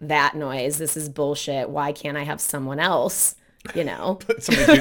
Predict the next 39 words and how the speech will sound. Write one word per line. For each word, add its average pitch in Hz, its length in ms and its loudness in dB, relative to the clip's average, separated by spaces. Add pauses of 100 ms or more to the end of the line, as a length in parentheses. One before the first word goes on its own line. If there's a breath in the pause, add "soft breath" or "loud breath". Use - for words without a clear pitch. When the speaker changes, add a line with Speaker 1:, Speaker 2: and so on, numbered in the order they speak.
Speaker 2:
do, 339 80 8
do 330 80 12
the - 80 6
Speaker 1:
<laughs> - 20 8
Right? - 180 10
Speaker 2:
lo-, 254 60 2
do 180 100 4
the 139 140 0
loving 104 260 2
for 101 220 0
me, - 140 0
please. 294 280 6
I'm, 202 80 0
Speaker 1:
Yeah. 196 160 12
Speaker 2:
I - 60 6
don't 120 80 0
wanna 104 200 -6
do 95 120 -6
the, 90 100 -10
you 123 160 0
do 101 160 -2
this. - 180 2
Speaker 1:
<laughs> 302 160 4
Yeah, 622 260 2
Speaker 2:
You 220 180 0
Speaker 1:
yeah. - 60 4
Speaker 2:
do 113 60 4
the 95 160 0
work. 82 300 -8 (320 soft breath)
Speaker 1:
Yeah, 220 240 4
totally. 226 460 2
Speaker 2:
<laughs> - 0 -
Me 156 100 -6
too. - 180 -4
Speaker 1:
Well, 277 140 8
Speaker 2:
Oh 277 40 8
Speaker 1:
and 269 80 6
Speaker 2:
my 269 40 6
Speaker 1:
also 285 160 4